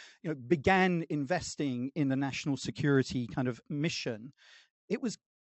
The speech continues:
it was like boldly going where no <laughs> venture capitalist had gone before. It really was a, a kind of s-, a pioneer in the field. Um,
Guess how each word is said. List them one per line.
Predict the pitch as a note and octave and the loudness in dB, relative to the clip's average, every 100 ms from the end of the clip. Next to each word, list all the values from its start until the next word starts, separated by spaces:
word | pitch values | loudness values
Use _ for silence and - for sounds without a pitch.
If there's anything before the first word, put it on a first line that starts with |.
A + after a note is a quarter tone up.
| _ - | _ -12
it | |
was | G3 G#3 | -8 -4
like | A#3+ - | -4 4
boldly | G3+ A3 E3+ F3 | 6 8 4 0
going | D3 F3 D3 A#2+ A#2 | 4 4 4 0 0
where | C3 C3+ C3 | 2 4 2
no | E3 E3 F3+ | 0 2 2
<laughs> | |
venture | D#3+ D#3 F3 - | 4 4 2 -2
capitalist | - D3 - A#2 C3+ - | -2 -2 -2 -2 -4 -2
had | C3+ A2+ | -4 -2
gone | C3+ C3 | -4 -4
before. | A2+ - D3+ | -6 -4 -4
It | D#3+ | -4
really | A#3 C#4 E3 | -4 -4 -2
was | C#3+ E3+ D#3 | -2 -4 -4
a, | B2+ A#2+ _ _ _ | -8 -10 _ _ _
a | - | -4
kind | F3 C#3+ | 0 0
of | - - | -2 -10
s-, | - - - | -14 -14 -6
a | E3 | -4
pioneer | D#3 - - F3+ C#3+ C#3+ D#3+ C3 A2 | -4 -10 -8 -6 -4 -2 -2 -2 -4
in | A2+ | -4
the | |
field. | A2 - C#3+ A2 F#2+ - - - - | -4 -2 0 0 -2 -12 -18 -20 -2
Um, | - D#3 E3 | 6 8 8